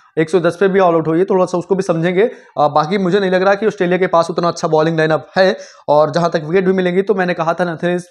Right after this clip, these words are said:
फर्स्ट इनिंग में अच्छा करता है और आपने देखा भी गाइस। ठीक है, अब यहाँ पे बात करते हैं वन डाउन बैट्समैन ईशान किशन की। रिसेंट बावन, अट्ठावन दोनों मैचेस में भाई अर्धशतक हैं, काफी अच्छी बैटिंग इनकी देखने को मिल रही है। और again तीन मैच में एक सौ दस रन की पारी, छत्तीस का स्कोर है, जो कि ऑस्ट्रेलिया का अगेंस्ट में है। ठीक है,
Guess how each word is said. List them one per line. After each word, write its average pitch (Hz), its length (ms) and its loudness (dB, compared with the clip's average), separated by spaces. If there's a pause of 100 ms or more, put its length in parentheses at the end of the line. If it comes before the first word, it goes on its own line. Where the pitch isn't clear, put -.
फर्स्ट 170 180 0
इनिंग 175 140 -4
में 170 60 2
अच्छा 185 200 -4
करता 180 240 -2
है 220 60 0
और 202 80 0
आपने 180 200 -4
देखा 147 220 -4
भी 110 100 -8
गाइस। 104 180 -12 (220)
ठीक 196 120 0
है, 254 60 2 (360)
अब 190 140 2
यहाँ 220 120 2
पे 220 160 2
बात 196 220 2
करते 202 220 0
हैं 175 60 0
वन 180 140 2
डाउन 185 120 -2
बैट्समैन 185 420 0
ईशान 165 220 -4
किशन 165 220 -4
की। 170 100 -4 (300)
रिसेंट 165 240 -4
बावन, 160 260 2
अट्ठावन 165 460 -4
दोनों 156 240 -2
मैचेस 165 220 -4
में 160 60 -8
भाई 160 120 2
अर्धशतक 156 500 -2
हैं, 202 140 -8 (240)
काफी 160 220 -2
अच्छी 165 300 0
बैटिंग 175 280 0
इनकी 170 140 -4
देखने 160 280 -4
को 165 80 -4
मिल 156 140 -6
रही 151 120 -2
है। 190 100 -4 (340)
और 160 320 4
again 202 380 2
तीन 190 180 -2
मैच 185 240 0
में 185 60 0
एक 180 100 -6
सौ 170 100 -6
दस 151 180 0
रन 170 120 -2
की 175 80 -4
पारी, 160 220 2
छत्तीस 156 360 -8
का 151 140 2
स्कोर 170 280 -2
है, 190 100 2 (260)
जो 143 80 -6
कि 165 120 -2
ऑस्ट्रेलिया 147 280 -2
का 131 60 0
अगेंस्ट 113 240 -4
में 104 80 -12
है। 101 40 -10 (160)
ठीक 190 100 0
है, 185 120 0